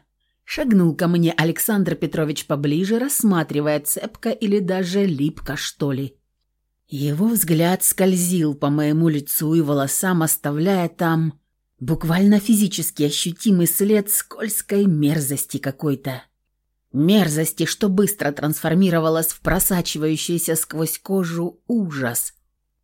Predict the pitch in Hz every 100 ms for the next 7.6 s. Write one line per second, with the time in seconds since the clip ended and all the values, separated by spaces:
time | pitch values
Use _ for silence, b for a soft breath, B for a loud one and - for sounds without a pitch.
0 | _ - 127 - 175 208 196 185 185 185
1 | 208 180 - 147 156 - 147 - 233 180
2 | - 165 208 - 214 151 147 143 143 143
3 | 160 135 - 135 143 139 - 151 143 135
4 | 127 120 131 _ _ _ _ _ _ -
5 | - 208 233 285 277 - 320 262 214 214
6 | 233 240 240 214 147 135 135 135 - 147
7 | 143 135 - 143 127 -